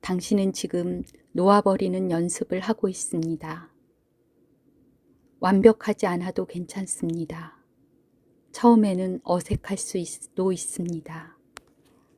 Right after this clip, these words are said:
하지만 이렇게 천천히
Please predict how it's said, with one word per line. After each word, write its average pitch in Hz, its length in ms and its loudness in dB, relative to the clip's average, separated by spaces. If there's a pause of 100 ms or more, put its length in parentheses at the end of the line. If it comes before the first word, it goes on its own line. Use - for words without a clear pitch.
(160)
하지만 202 720 0 (320)
이렇게 202 380 6
천천히 220 1040 2